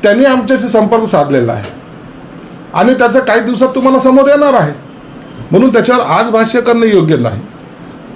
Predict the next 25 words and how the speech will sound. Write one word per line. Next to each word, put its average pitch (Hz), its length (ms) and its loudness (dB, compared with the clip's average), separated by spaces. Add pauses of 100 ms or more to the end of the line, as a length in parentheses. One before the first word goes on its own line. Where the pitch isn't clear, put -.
परंतु 226 240 2
एवढं 247 280 4
निश्चित 208 340 -2
आहे, 139 400 -2 (460)
उभाटा 226 280 4
गटामध्ये 220 520 2
आतमध्ये 208 600 0
धगधग 160 480 0
अत्यंत 202 520 0 (320)
जास्त 160 340 2
प्रमाणात 196 440 2
वाढलेली 160 460 2
आहे 120 160 0 (1080)
आणि 208 160 2
आता 233 220 2
कोण 247 420 2
राहतील 156 580 0 (1200)
याचा 226 500 2 (300)
ते 214 100 4
स्वतः 220 380 2
सुद्धा 214 300 -2
सांगणार, 180 560 0
सांगू 180 280 2
शकणार 196 380 0
नाहीत 196 200 2